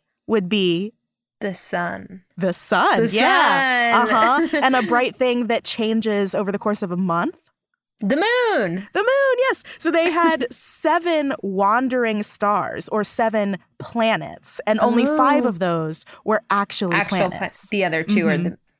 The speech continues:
Speaker 2: the moon and
Speaker 1: The
Speaker 2: the,
Speaker 1: sun and
Speaker 2: and
Speaker 1: the
Speaker 2: the
Speaker 1: moon.
Speaker 2: sun.
Speaker 1: And those, those seven wandering bodies gave us the seven days of the week that we have today,
Speaker 2: Oh,
Speaker 1: um,
Speaker 2: wow.
Speaker 1: coming to us all the way from ancient Babylonian mythology. So there's, like, a, a fun connection there.
Speaker 2: Whoa.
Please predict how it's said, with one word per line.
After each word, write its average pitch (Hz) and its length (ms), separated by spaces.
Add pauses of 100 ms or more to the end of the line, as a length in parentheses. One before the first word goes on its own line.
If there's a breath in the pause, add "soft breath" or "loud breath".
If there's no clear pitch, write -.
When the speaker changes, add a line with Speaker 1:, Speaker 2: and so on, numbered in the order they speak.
(180)
Speaker 2:
the 175 140
moon 160 220
and 180 140
Speaker 1:
The 269 40
Speaker 2:
the, 220 60
Speaker 1:
sun 208 220
and 185 120
Speaker 2:
and 220 80
Speaker 1:
the 240 60
Speaker 2:
the 220 80
Speaker 1:
moon. 320 180
Speaker 2:
sun. 247 140
Speaker 1:
And 247 300
those, 254 600
those 233 200
seven 226 500
wandering 196 440
bodies 202 580
gave 208 340
us 196 340
the 185 300
seven 202 480
days 185 280
of 180 120
the 180 80
week 202 340 (280 loud breath)
that 165 100
we 185 160
have 170 280
today, 262 400
Speaker 2:
Oh, 240 300
Speaker 1:
um, 254 60
Speaker 2:
wow. 196 460
Speaker 1:
coming 202 260 (180)
to 269 180
us 233 240
all 233 160
the 220 100
way 202 180
from 196 360
ancient 190 360
Babylonian 170 600
mythology. 156 540
So - 140
there's, 190 220
like, 156 140
a, 160 100 (100)
a 202 80
fun - 280
connection - 440
there. - 260 (180)
Speaker 2:
Whoa. 196 1200